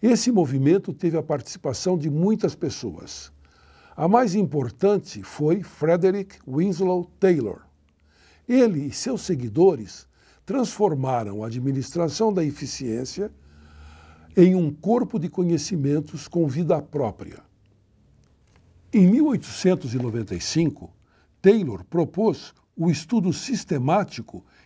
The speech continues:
e científico do tempo, que consistia em dividir cada tarefa em seus elementos básicos e, com a colaboração dos trabalhadores, cronometrá-las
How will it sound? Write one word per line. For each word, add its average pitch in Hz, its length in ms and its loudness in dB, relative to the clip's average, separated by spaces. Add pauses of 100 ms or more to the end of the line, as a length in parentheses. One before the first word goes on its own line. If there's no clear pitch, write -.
e 151 60 -2
científico 220 880 0
do 175 120 -2
tempo, 160 640 0 (400)
que 165 140 -14
consistia 190 920 0
em 170 80 2
dividir 135 540 0
cada 180 340 2
tarefa 160 640 -2 (400)
em 196 80 2
seus 208 320 0
elementos 180 600 2
básicos 117 800 0 (340)
e, 190 160 4
com 127 220 -8
a 113 80 -4
colaboração 151 720 -2
dos 170 160 -6
trabalhadores, 120 920 -2 (440)
cronometrá-las 160 1080 0